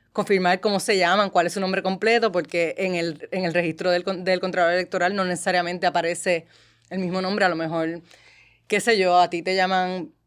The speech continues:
Bianca Groló y ya, y en la lista aparece Bianca C. Groló y, ¿sabes? Todo tu nombre, o en mi caso, Laura N. Pérez Sánchez. Em, y si me buscan por Laura Pérez, pues no vas a saber que es esa Laura Pérez.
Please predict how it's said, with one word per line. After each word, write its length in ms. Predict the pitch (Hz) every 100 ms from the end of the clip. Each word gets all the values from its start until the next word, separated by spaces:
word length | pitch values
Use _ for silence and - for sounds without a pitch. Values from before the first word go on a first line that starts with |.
| _ _
Bianca 1200 | 180 196 180 185 165 185 175 160 156 151 139 185 _ _ _
Groló 720 | - 190 175 175 185 180 185 _
y 140 | 196
ya, 380 | 180 220 196 185
y 300 | - 190 170
en 140 | 175 170
la 120 | 165
lista 420 | 175 185 208 180
aparece 480 | - 175 156 202 190 - - _
Bianca 600 | 160 190 170 165 170 151
C. 440 | - 214 202 202
Groló 580 | 190 170 165 190 196 196
y, 300 | 180 170 165 -
¿sabes? 280 | - 196 175
Todo 240 | 190 185
tu 100 | 196
nombre, 480 | 220 240 220 190 226
o 100 | -
en 80 | 190
mi 80 | 196
caso, 280 | 196 170 -
Laura 340 | 175 170 175
N. 160 | 165 175
Pérez 200 | 185 208
Sánchez. 500 | - 151 - 175 - _ - - _
Em, 560 | 196 196 180 180 165 160 - - -
y 100 | -
si 80 | 185
me 80 | 202
buscan 180 | 165 180
por 100 | 180
Laura 240 | 165 165
Pérez, 180 | 254 320
pues 120 | 202
no 80 | 175
vas 140 | 160
a 20 | -
saber 200 | 196 220
que 220 | 196 180
es 120 | 180
esa 220 | 160 180 180
Laura 260 | 156 165
Pérez. 260 | 156 131